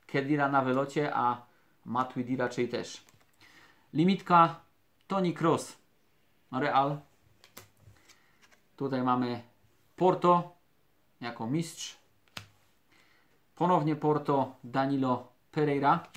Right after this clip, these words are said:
I jakie bazóweczki. Ramzelar, P S V. P S V słabo w tym sezonie. Nie wiem, czy czwarte, czy piąte miejsce zajęło.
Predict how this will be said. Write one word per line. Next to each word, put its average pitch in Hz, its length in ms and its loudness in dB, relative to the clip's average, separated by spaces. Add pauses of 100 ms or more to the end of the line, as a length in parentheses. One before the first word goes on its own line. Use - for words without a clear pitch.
(1600)
I 147 280 -4
jakie 131 300 -4
bazóweczki. 127 720 -2 (1200)
Ramzelar, 135 840 2 (580)
P 147 120 -8
S - 180 -12
V. 147 320 0 (760)
P 156 80 -6
S 160 140 -4
V 160 160 4
słabo 160 340 2
w - 60 -14
tym 127 140 -4
sezonie. 120 420 -2
Nie 139 60 -2
wiem, 123 180 -4
czy - 180 -10
czwarte, 151 340 -6
czy 165 140 -10
piąte 151 300 -6
miejsce 147 340 -4
zajęło. 123 600 2